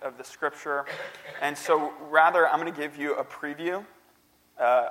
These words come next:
of, of the movie we're about to watch. And so, um, here's, here's what's gonna happen in Acts chapter ten.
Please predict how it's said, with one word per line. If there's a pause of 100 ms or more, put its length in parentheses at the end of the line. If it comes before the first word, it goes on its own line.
of,
of
the
movie
we're
about
to
watch. (840)
And
so,
um, (340)
here's,
here's
what's
gonna
happen (320)
in
Acts
chapter
ten.